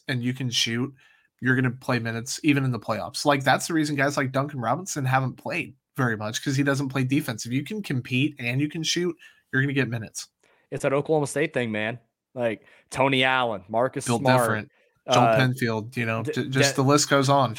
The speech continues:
Speaker 2: <laughs> Desmond Mason, if you wanna get throwback a little bit, but, I mean, they have that Tony Allen clip of first team all defense. That's just what you do. And so that's why even Cade, like, he
Speaker 1: Yeah.
Speaker 2: guards, like, the best player on the other team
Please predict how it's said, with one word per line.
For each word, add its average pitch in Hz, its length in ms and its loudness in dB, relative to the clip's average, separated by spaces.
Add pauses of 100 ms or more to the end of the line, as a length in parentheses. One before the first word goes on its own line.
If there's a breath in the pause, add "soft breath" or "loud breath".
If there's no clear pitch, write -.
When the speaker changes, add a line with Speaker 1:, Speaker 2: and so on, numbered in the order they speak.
(180)
Speaker 2:
<laughs> 190 220 -12
Desmond 147 480 2
Mason, 139 720 0 (440)
if 135 260 -8
you 135 160 -8
wanna 131 160 -4
get 127 220 -16
throwback 131 460 2
a - 20 2
little 139 160 4
bit, 139 200 4
but, 123 140 4
I 120 60 4
mean, 120 100 2
they 127 140 4
have 120 100 4
that 117 140 2
Tony 117 220 -2
Allen 107 180 0
clip 107 180 -12
of - 60 -20
first - 280 -6
team 120 140 -6
all 104 140 -4
defense. 98 420 -10
That's 101 140 -12
just 113 180 -16
what 107 160 -12
you 110 60 -16
do. 131 240 -2 (520 soft breath)
And 113 160 -4
so 135 80 4
that's 156 120 6
why 202 120 8
even 147 180 4
Cade, 117 460 0
like, 95 180 -4 (220)
he 147 320 0
Speaker 1:
Yeah. 110 280 0 (200)
Speaker 2:
guards, 131 680 2
like, 131 160 -4
the 131 80 0
best 120 240 -2
player 123 220 2
on 113 40 -4
the 117 60 -2
other 110 160 -4
team 101 380 -10